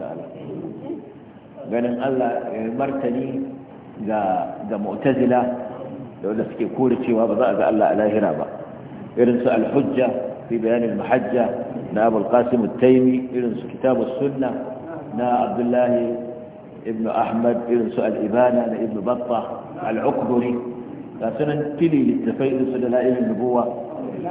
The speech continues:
na Bayhaqi, Shu'ab Al-Iman, eh, na Imam Al-Bayhaqi, eh, irin su littafin Dhamm Al-Kalam na Abu, Abu Ismail Al-Harawi, ba Abu Zar-, Abu Ismail Al-Harawi, ah, irin su I'tiqad A'immat Al-,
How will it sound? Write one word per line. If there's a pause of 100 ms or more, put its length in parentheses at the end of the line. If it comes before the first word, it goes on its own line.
(120)
na
Bayhaqi,
Shu'ab
Al-Iman, (880)
eh,
na
Imam
Al-Bayhaqi, (880)
eh,
irin
su
littafin
Dhamm
Al-Kalam
na
Abu, (320)
Abu
Ismail
Al-Harawi, (720)
ba
Abu
Zar-,
Abu
Ismail
Al-Harawi, (1500)
ah,
irin
su
I'tiqad
A'immat
Al-,